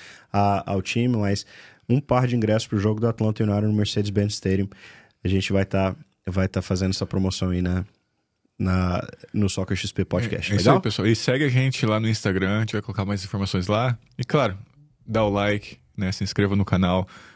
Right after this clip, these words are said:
Speaker 2: compartilhe com seus amigos lá no, no, no WhatsApp, no Instagram, compartilha pra todo mundo, aí pra, né, vocês ganharem esse, esse ingresso e acompanhar a gente também, né? Falar aqui com a
Speaker 1: Exato.
Speaker 2: gente.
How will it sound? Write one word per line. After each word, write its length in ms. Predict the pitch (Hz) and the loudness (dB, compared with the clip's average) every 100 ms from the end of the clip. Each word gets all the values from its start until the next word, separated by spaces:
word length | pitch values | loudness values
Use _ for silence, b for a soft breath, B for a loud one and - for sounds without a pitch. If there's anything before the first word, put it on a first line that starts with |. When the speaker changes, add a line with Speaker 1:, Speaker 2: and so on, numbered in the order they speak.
| B _ - | B _ -12
Speaker 2:
compartilhe 460 | - 104 95 - 101 | -6 0 0 0 -2
com 60 | |
seus 140 | - 98 | 0 0
amigos 440 | 98 104 101 95 | 2 2 2 0
lá 160 | 98 95 | -2 -2
no, 320 | 92 85 87 - 107 | -2 -4 -6 -10 -4
no, 160 | 90 | -4
no 360 | 87 - - 85 | -4 -6 -4 -2
WhatsApp, 680 | 87 - 98 110 107 - - | -4 -4 0 2 0 -4 -10
no 80 | 107 | -8
Instagram, 480 | 95 - 95 113 107 - | -6 -2 0 0 0 -4
compartilha 460 | 113 110 - 117 - _ - | -4 -4 -2 -4 -6 _ -10
pra 120 | 95 | -4
todo 220 | 110 95 | -2 0
mundo, 380 | 98 104 107 101 B B B B - | 2 2 0 -4 B B B B -4
aí 240 | 92 98 | -2 -2
pra, 400 | - 117 117 110 104 | -2 -2 0 0 -2
né, 200 | 120 123 - | -4 -4 -6
vocês 220 | - 101 | -8 -2
ganharem 380 | 101 101 101 104 | 0 0 0 -2
esse, 200 | - 92 | -4 -4
esse 120 | - | 0
ingresso 400 | 101 107 151 - | 2 2 0 -2
e 40 | |
acompanhar 340 | 180 196 190 180 | -2 -2 0 0
a 40 | |
gente 200 | 156 156 | -2 -2
também, 260 | 139 120 131 | -4 -2 -4
né? 140 | 120 | -4
Falar 180 | - 110 | -4 -6
aqui 100 | 110 | -2
com 40 | 107 | 0
a 40 | |
Speaker 1:
Exato. 160 | 98 98 | 2 2
Speaker 2:
gente. 240 | 123 - | 0 -4